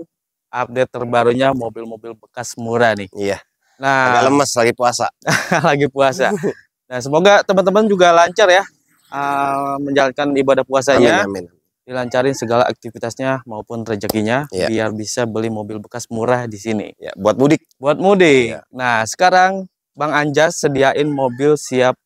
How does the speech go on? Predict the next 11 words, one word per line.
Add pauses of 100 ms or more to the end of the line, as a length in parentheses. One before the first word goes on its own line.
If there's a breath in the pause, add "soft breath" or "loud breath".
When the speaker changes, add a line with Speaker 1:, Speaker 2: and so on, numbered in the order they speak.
(160)
Speaker 1:
mudik
nih.
Speaker 2:
Siap
mudik
semua.
Speaker 1:
Uh,
banyak
mobil
tiga
baris,
teman-teman.